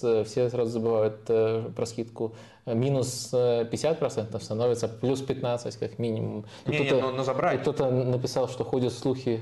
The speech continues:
Speaker 1: шутка хорошая, ходят слухи, что Тодо Боули
Speaker 2: Да-да-да.
Speaker 1: укусил Бартомео, ну вот к-, как-то так. Эм, м, забрать по с-, по скидке, в смысле?
Speaker 2: Ну да, потому что вот, э, и очевидно, что перебор на, там, три позиции, где ещё и Маунт может сыграть,
Speaker 1: А, я подумал,
Speaker 2: естественно.
Speaker 1: просто Челси кого-то по скидке купит. По-, по-,
Speaker 2: Не-не-не-не,
Speaker 1: по-,
Speaker 2: забрать
Speaker 1: пока
Speaker 2: у Челси как раз таки,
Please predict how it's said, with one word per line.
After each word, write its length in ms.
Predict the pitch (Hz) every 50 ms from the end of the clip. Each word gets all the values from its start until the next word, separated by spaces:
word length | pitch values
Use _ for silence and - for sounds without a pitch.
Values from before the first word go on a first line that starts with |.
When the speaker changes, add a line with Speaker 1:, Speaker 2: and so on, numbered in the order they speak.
| 110
Speaker 1:
шутка 240 | - 127 127 - -
хорошая, 420 | - - 120 117 110 - - 113 107
ходят 240 | - 131 123 117
слухи, 220 | - 135 - - 117
что 160 | - - 123
Тодо 260 | - - 120 117 117
Боули 420 | 113 113 120 120 117 110 110 107 104
Speaker 2:
Да-да-да. 340 | 120 120 120 117 113 117
Speaker 1:
укусил 340 | 110 120 113 - - 123 113
Бартомео, 580 | 110 113 117 117 113 120 123 143 175 196 180 131
ну 120 | 113 117
вот 280 | 127 143 143 139 - 135 -
к-, 180 | - - - -
как-то 260 | - 143 139 - 156
так. 320 | - - 127 107 104 - - - - - - - 147 147 131 117 -
Эм, 640 | 131 127 123 120 120 120 120 120 120 120 127 127 - -
м, 420 | - 151 139 139 131 127 135 139 131
забрать 360 | 131 - - 156 202 220 220
по 60 | 294
с-, 140 | 262 - -
по 140 | - - -
скидке, 680 | - - 143 131 - - 120 117 113 113 110 113 117
в 40 | 117
смысле? 360 | - - 123 117 - 117 120 -
Speaker 2:
Ну 120 | 151 165
да, 140 | 170 190 185
потому 260 | 151 - 135 143 156
что 200 | 147 - - 156
вот, 240 | 147 156 156 156 -
э, 100 | 151 139 139 143 143
и 280 | 151 147 147 143 143
очевидно, 540 | 131 131 131 131 131 - 147 175 180 170 160
что 300 | - - - 147 135 135
перебор 480 | 131 131 139 135 139 131 135 151 165 139 120
на, 540 | 120 117 117 117 117 117 117 113 113 110 110
там, 220 | - 117 117 113
три 200 | - 147 160 160
позиции, 920 | 156 131 120 113 113 120 120 120 - - 117 113 110 110 110 110 107 104 110
где 140 | 113 107
ещё 180 | 110 107 - 113
и 40 | 110
Маунт 280 | 117 135 135 123 123
может 200 | 120 120 120 117
сыграть, 180 | - 123 113 123
Speaker 1:
А, 40 | 120
я 60 | 120
подумал, 220 | 131 123 135 139
Speaker 2:
естественно. 220 | 131 120 - - 117
Speaker 1:
просто 140 | 135 123 -
Челси 220 | 165 170 - -
кого-то 260 | - - 120 113 -
по 120 | 117 - 120
скидке 380 | - - - - - - - -
купит. 260 | - 160 160 - 147
По-, 80 | 160
по-, 60 | 160 165
Speaker 2:
Не-не-не-не, 560 | 160 165 170 170 165 151 - - 160 - 160
Speaker 1:
по-, 60 | 127
Speaker 2:
забрать 300 | 120 - - 135 - 185
Speaker 1:
пока 180 | 165 147 147 151
Speaker 2:
у 20 |
Челси 220 | 170 185 175 - -
как 140 | 135 123 -
раз 160 | 135 127 -
таки, 460 | - 123 120 120 107 107 - - -